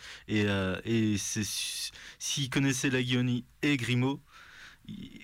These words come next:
il connaissait Lalou, qui est un de leurs amis, et, et, euh, il, il avait dû, dû voir aussi, euh, leurs œuvres.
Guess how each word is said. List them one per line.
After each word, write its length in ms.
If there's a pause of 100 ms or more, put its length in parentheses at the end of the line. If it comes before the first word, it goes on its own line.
(200)
il 180
connaissait 380
Lalou, 260
qui 160
est 60
un 80
de 200
leurs 320
amis, 280
et, 680
et, 40
euh, 240
il, 160 (100)
il 240
avait 180
dû, 240
dû 180
voir 260
aussi, 320
euh, 80
leurs 260
œuvres. 180